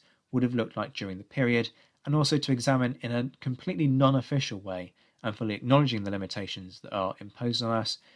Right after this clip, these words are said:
how battles unfolded, and to counterfactually explore how some of those, uh, actions could have turned out very differently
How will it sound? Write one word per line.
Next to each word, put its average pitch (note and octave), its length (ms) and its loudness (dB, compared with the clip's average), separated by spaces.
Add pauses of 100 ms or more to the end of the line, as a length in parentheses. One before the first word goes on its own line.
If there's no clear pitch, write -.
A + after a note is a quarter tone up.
(360)
how D#3+ 680 4
battles A#2+ 540 0 (120)
unfolded, G#2+ 800 -6 (460)
and A#2 520 -2 (180)
to A#2+ 220 2
counterfactually D3 760 -2
explore F#2+ 520 -2 (300)
how A#2+ 160 -2
some A#2+ 180 0
of A#2 60 -2
those, A2 400 0 (460)
uh, G#2+ 220 -12 (340)
actions A2 640 -4
could D3+ 120 -4
have E3 120 0
turned E3 300 4
out C#3 240 2 (160)
very A#2 200 4
differently A2 720 -2